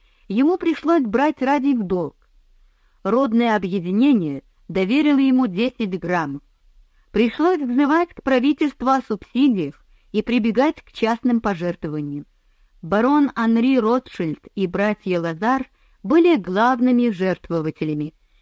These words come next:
Некий необычайно щедрый и деликатный покровитель науки, прибегший к сложным мерам предосторожности, чтобы скрыть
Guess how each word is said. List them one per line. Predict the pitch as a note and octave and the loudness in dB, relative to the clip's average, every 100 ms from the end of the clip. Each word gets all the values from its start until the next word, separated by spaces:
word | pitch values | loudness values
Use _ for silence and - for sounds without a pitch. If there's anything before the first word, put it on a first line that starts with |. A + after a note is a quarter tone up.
| _ | _
Некий | F#3+ A#3+ D#4+ - D#4 | -2 2 2 2 2
необычайно | D4 D4 D4 A#3+ C4+ D#4 D#4+ D4+ C#4+ | 2 4 2 0 -2 0 2 2 2
щедрый | - - D#4 D#4 A#3+ C#4+ C#4 | -4 -2 0 2 0 0 -2
и | - B3 | -2 -2
деликатный | A3 B3+ B3 C4+ C4 A#3 A3+ | 0 -2 0 0 0 0 -2
покровитель | G3+ G3 G3 A3+ G#3 | -4 -2 -2 -2 -2
науки, | F#3+ F3 A3 C4 - D3+ - _ _ _ | -2 -2 -4 -6 -8 -10 -12 _ _ _
прибегший | G#3+ A#3+ C4+ F4 - E4 | -2 0 2 0 0 -2
к | D#4 | -2
сложным | - A#3+ D#4 E4+ D#4+ D#4 | -4 0 2 2 2 2
мерам | C#4+ D#4+ D#4+ C#4+ | 4 4 4 2
предосторожности, | D4+ C4+ C#4 - C4 D4+ D#4 G#3 F3+ - E3+ | 0 -2 -2 -2 0 2 0 0 -6 -8 -8
чтобы | - G3 A3+ | -4 -2 -2
скрыть | - B3 C4 | -2 -2 -2